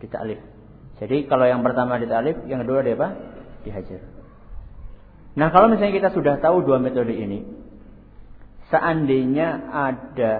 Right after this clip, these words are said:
seorang yang bersalah, satu salah, A. Kemudian Ana dan siapa ya di sini ya?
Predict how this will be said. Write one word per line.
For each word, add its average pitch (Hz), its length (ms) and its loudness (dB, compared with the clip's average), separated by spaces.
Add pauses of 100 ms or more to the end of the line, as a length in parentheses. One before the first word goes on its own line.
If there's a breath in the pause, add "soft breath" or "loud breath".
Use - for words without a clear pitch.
(600)
seorang 143 460 2
yang 139 180 0
bersalah, 107 460 -4 (920)
satu 117 240 -2
salah, 98 300 -6 (1600)
A. 135 160 6 (1700)
Kemudian 160 400 2
Ana 156 560 2 (3250)
dan 117 240 -10
siapa 120 240 -8
ya 107 80 -6
di 101 160 -12
sini 101 160 -14
ya? 101 80 -16